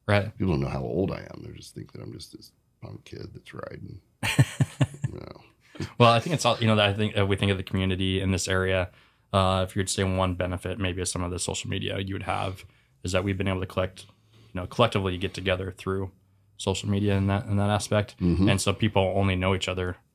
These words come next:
Speaker 1: by handles, even though, you know, handles, riding style, boards they're on, on the mountain. Um, and it's like, "Oh, we're part of the community." But if you saw 'em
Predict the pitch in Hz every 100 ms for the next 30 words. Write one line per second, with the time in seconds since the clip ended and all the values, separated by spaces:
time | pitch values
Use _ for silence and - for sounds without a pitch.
0 | _ _ _ 98 92 92 90 90 90 90
1 | 92 92 90 - - - _ 104 95 92
2 | 208 196 190 190 95 92 95 - 90 90
3 | 87 95 92 92 95 92 92 92 92 95
4 | 92 101 107 - - - - - 98 95
5 | 95 92 92 - 92 151 127 - 117 104
6 | - 120 98 90 92 92 104 104 - 95
7 | 92 92